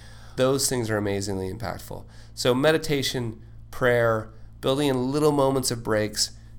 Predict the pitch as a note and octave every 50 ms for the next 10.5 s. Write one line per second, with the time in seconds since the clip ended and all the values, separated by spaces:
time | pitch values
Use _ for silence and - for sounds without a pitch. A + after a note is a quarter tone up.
0 | - - - F#3 F#3+ F#3+ A3 A3+ G3 D#3+ - - - A2+ B2+ - - D#3+ B2 G#2+
1 | G2 G2 A2 A#2+ - E3 D#3+ E3 F3 F3 F3 F3 E3+ - - - - - - -
2 | - - - B2 B2 B2 C#3 D3+ E3 E3 D#3+ E3 - - - - C3 C3+ C#3+ D#3
3 | D#3+ D#3+ D#3 D#3 D#3 C#3+ C3+ C#3 D3 D3+ D#3 D#3 D3+ D3 - - C3+ D3 C#3+ D#3
4 | E3 D#3+ - - - E3 D3 C3 - - A#2 A2+ A2+ - - - - - C3 B2+
5 | B2 - - - C#3 C3 C#3 C3+ - - C3 B2+ B2 - C3 B2 A#2+ A#2+ A#2+ A#2
6 | A#2 A#2+ B2 - - - A2 - - - - - - - - - - - - -
7 | - - - - - D3 D3+ D#3+ D#3+ E3 F3 F#3+ G3+ G#3 G3+ G3 F#3 F3+ - F#3
8 | E3+ F3 F3 E3+ D#3 D3+ D3+ E3 F3 E3+ - F#3 F3+ F#3 F#3 D3+ - C#3 C#3 D3+
9 | D#3 C#3+ D3 D3 D3 C#3+ - - - D3+ C#3 - - D3 C#3 C3 - - - B2
10 | - - B2 B2+ B2+ G#2+ G#2+ - -